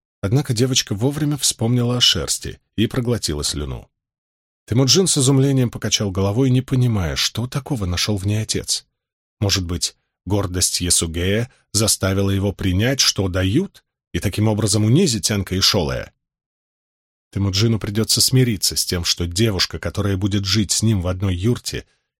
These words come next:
и рожать ему детей, сущая дикая кошка.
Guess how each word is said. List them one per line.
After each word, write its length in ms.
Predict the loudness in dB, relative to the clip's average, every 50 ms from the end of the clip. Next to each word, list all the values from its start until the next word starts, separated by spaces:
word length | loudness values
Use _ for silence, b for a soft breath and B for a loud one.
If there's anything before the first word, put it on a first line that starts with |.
| _ 0 0
и 40 |
рожать 440 | 2 2 4 4 4 2 2 0 0
ему 160 | 0 0 0
детей, 480 | 0 0 0 2 2 2 2 2 -2 _ _ _ _ _ _ _ _ _ _ 0
сущая 540 | 2 2 2 2 0 2 2 2 4 2
дикая 400 | 2 0 -2 -4 -4 -2 -2 -2
кошка. 460 | -2 0 0 2 2 0 -2 -6 -14